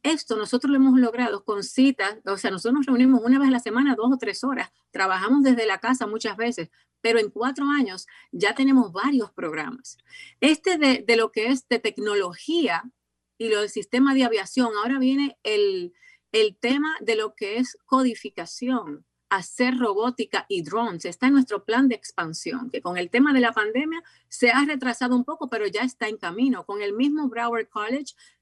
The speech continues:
tenemos unas certificaciones que vienen para a los que les gusta. Mira, a tu hijo lo pensé mucho, Sofía, que le gusta la pesca,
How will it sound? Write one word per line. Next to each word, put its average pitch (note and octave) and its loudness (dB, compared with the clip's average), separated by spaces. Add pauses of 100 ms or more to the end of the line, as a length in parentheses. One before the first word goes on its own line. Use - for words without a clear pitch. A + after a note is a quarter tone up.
tenemos B3 2
unas B3 0
certificaciones B3+ 0
que G3 -6
vienen B3+ 2
para G3 2 (320)
a G#3+ 0
los A3 -2
que A3 -2
les G3 0
gusta. B3+ -2
Mira, A#3 -2
a - -12
tu G#3+ -4
hijo C#4 -2
lo B3 -6
pensé G#3+ -2
mucho, B3 2
Sofía, B3 -4
que A3+ -6
le G3 -2
gusta B3 0
la A#3+ -2
pesca, - -6